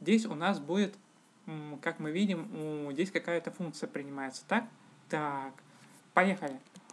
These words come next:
Response, то есть то, что к нам придет. И вот этот response, м, response, это уже у нас стринга, стринга. У него метод есть contain.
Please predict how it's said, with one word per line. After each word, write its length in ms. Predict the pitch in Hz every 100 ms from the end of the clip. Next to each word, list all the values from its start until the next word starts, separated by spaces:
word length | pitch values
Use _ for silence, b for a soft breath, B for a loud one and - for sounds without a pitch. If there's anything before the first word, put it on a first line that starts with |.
| -
Response, 1500 | 151 175 202 196 - - _ 147 143 143 139 160 214 220 - - - - -
то 80 | -
есть 140 | 147 -
то, 100 | 180
что 300 | - 156 147
к 160 | - 165
нам 160 | 160
придет. 480 | - 143 131 143 180 - - - _ _ _ _ _ _
И 200 | 214 165 - _ _ _ _ _ _ _ _ _ _ _ _ _ _
вот 180 | 160 156
этот 240 | 196 196 -
response, 500 | 170 - 214 254 220 - _ _ _ _ - _ _ -
м, 280 | 160 151 143 139 _ _
response, 560 | 156 160 - 165 147 -
это 220 | 156 156
уже 140 | 151 156
у 20 |
нас 200 | 156 151
стринга, 420 | - 151 156 214
стринга. 480 | 220 160 147 143 131 B B B
У 40 |
него 280 | 151 156 226
метод 520 | 202 151 151 175 208 143
есть 220 | 196 -
contain. 560 | 185 147 151 139 139